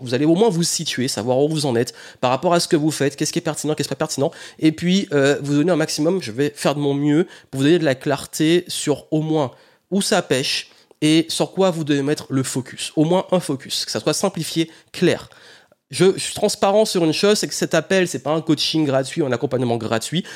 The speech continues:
Ne le prenez pas dans cette optique. Ok, euh, Johan m'offre un coaching. C'est vraiment de la clarté. Et après,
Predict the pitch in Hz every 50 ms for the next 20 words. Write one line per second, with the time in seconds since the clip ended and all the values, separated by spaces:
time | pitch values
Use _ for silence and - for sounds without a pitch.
0 | - - - 120 120 120 113 - - - 180 202 202 202 190 185 190 - 202 175
1 | 160 156 151 131 - 131 - - 156 165 - - 151 147 135 - 156 160 165 -
2 | 135 123 123 117 127 135 139 139 131 135 151 156 170 165 165 - - 127 - -
3 | - - - - - 127 131 131 - 127 - - - 170 180 214 220 - - -
4 | - - - - 135 127 127 131 143 175 185 190 175 147 - - - _ - 120
5 | 117 110 143 156 185 214 214 - 185 151 135 - - 147 151 175 170 - - 220
6 | 233 214 180 - - - 123 117 151 -